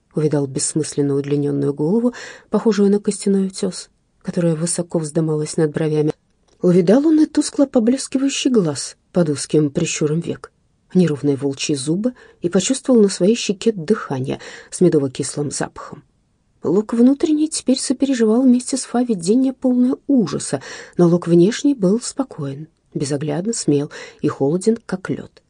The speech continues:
Он протянул руку над спящим мужчиной и нашарил свободное пространство, а потом листву и землю по другую сторону. Он уверенно оперся ладонью об это пространство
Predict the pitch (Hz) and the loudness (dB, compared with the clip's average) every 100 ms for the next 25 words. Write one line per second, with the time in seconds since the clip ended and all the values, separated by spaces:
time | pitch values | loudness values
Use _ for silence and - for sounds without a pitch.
0 | _ _ _ _ _ _ 196 214 269 - | _ _ _ _ _ _ 2 2 2 2
1 | 302 330 294 269 - 302 - - 294 - | 2 2 0 0 0 0 -2 -4 -4 2
2 | 294 285 - 285 262 - - - - 196 | 4 4 4 2 2 0 -12 -20 0 2
3 | 214 302 320 - 262 240 269 277 - 277 | 4 2 0 0 2 2 4 2 0 -6
4 | - 160 135 - 151 - _ _ _ 170 | -6 -8 -8 -12 -16 -20 _ _ _ -4
5 | 170 170 151 139 - 160 247 - 240 143 | 2 2 0 -6 -4 -4 -4 -4 -6 -6
6 | 131 135 135 - 135 143 135 135 - - | -6 -8 -8 -6 -4 -2 -4 -6 -8 -10
7 | 73 - - - _ _ _ _ _ _ | -12 -12 -14 -16 _ _ _ _ _ _
8 | - 147 147 143 147 143 135 139 160 151 | 2 4 4 2 0 -2 -6 -6 -4 -2
9 | 143 151 147 143 - - - 151 143 - | 2 2 2 0 -6 -18 -4 0 0 0
10 | 151 143 - 143 190 - 247 | -2 -2 -4 -4 -4 -6 -8